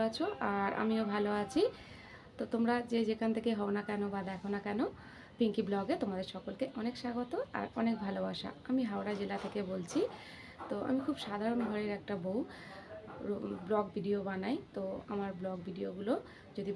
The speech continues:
ভালো লাগে অবশ্যই আমার পাশে থেকো আর ভিডিওগুলো দেখো। আর তোমরা কে কোন জেলা থেকে দেখছো সেটা অবশ্যই কিন্তু আমাকে কমেন্টে জানিও। তো চলো, আজকের তো ভিডিও আমি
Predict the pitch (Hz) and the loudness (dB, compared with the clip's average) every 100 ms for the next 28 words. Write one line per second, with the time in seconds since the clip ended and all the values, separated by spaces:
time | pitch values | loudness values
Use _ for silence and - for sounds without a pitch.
0 | 190 190 190 196 240 - - - - 180 | -2 -2 -2 0 0 -2 -6 -14 -8 -6
1 | 180 - 202 196 196 208 - 214 202 196 | -6 -4 -4 -4 -6 -6 -4 -4 -6 0
2 | 285 539 - - - 185 190 185 190 185 | 0 0 -4 -6 -4 -4 -4 -4 -4 -6
3 | 190 202 202 202 180 202 190 190 - 320 | -6 -4 0 0 -2 -2 -2 -2 2 0
4 | - - - - 202 190 233 240 247 247 | 0 -10 -18 -4 -2 0 2 2 4 4
5 | 269 240 220 220 214 220 220 220 214 202 | 4 2 0 2 4 4 2 2 2 2
6 | 202 - 285 508 - - 196 214 - 175 | 0 2 0 0 -4 -4 -2 -2 0 0
7 | 196 208 240 226 208 208 262 226 196 185 | 0 0 0 2 2 2 2 2 0 2
8 | 202 185 180 190 359 - - - - - | 2 4 4 4 4 0 -14 -16 -16 -18
9 | - - - - - - - - 226 247 | -18 -20 -20 -18 -18 -14 -10 -4 2 4
10 | 311 285 220 - 202 - 220 202 196 190 | 4 2 0 0 0 0 -2 0 0 0
11 | - 196 | 0 0